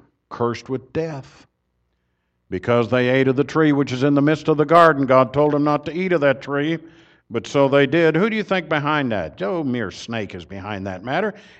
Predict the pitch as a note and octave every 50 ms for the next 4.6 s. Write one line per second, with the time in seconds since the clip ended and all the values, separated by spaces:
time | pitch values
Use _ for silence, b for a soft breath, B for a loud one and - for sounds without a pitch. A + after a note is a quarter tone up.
0 | B G3+ G#3+ A3 G#3 G3+ - - G#3+ A3 A3+ A3+ - C3 A#2 G2 G2 G#2+ B2+ F#3
1 | B3 B3 A#3+ G#3+ F#3 D3 B2+ A2+ G#2+ F#2+ - - - - - _ _ _ _ _
2 | _ _ _ - C3+ C#3+ - - - - A#3 B3 A#3 - B2 - - - - _
3 | _ _ _ _ _ _ _ _ - D3 D#3 D#3 C#3+ D3+ - - - A#3+ B3+ A#3
4 | - - - - A#2+ G#2 D2+ C2 C2 - - -